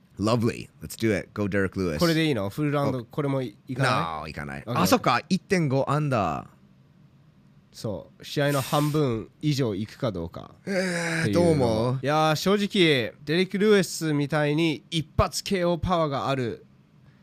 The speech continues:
Speaker 2: っていう選手だと、その試合の作りっていうのがないじゃん。
Speaker 1: うん。うん。
Speaker 2: だから試合、相手を崩して崩して試合を作って、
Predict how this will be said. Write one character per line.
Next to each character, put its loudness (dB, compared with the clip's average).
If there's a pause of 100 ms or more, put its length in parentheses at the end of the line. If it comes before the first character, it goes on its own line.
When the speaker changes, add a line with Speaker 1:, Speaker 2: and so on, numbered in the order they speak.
(300)
Speaker 2:
っ -20
て -2
い 0
う -10
選 0
手 -8
だ -6
と、 -6
そ -10
の -2
試 0
合 4
の 4
作 -2
り 4
っ -6
て -6
い 0
う 0
の 0
が -4
な 0
い 2
じ -8
ゃ -16
ん。 -18
Speaker 1:
う -8
ん。 -4
う -6
ん。 -12 (500)
Speaker 2:
だ 0
か 2
ら 0
試 2
合、 6 (920)
相 4
手 4
を 6
崩 2
し -4
て -2
崩 -2
し -8
て -4
試 0
合 4
を -2
作 -2
っ 2
て、 2